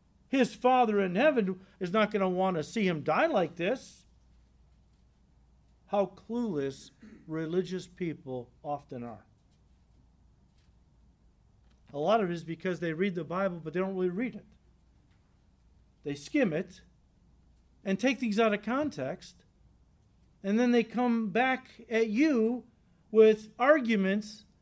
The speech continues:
that are completely unbiblical. It's interesting how that God's will is often manifest in very negative circumstances, right? Again, the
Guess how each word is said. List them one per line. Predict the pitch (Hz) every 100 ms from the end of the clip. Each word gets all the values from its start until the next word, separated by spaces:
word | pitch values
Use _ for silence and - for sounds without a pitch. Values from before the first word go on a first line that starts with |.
| _ _
that | 247
are | 247
completely | 233 233 208 285 339 226 208 233 - _ _ _ _ _ _ -
unbiblical. | 277 226 370 349 - 131 - _ _ _ _ _ _ _ _ _ _ _ _ _ _ _ _ _ _ _ _ -
It's | 139 139
interesting | 214 208 165 - 156 147
how | 147 160
that | 156 151 151 147
God's | 160 196 202 160
will | 170 180
is | 156 135
often | 175 - 165 147
manifest | 165 170 139 143 135 - -
in | 147 131
very | 170 180 180 170 175 - _ _ _ _
negative | 139 135 156 202 170 147 151 147
circumstances, | - 156 143 120 - 117 110 113 104
right? | 139 156 156 -
Again, | 139 139 151
the | 143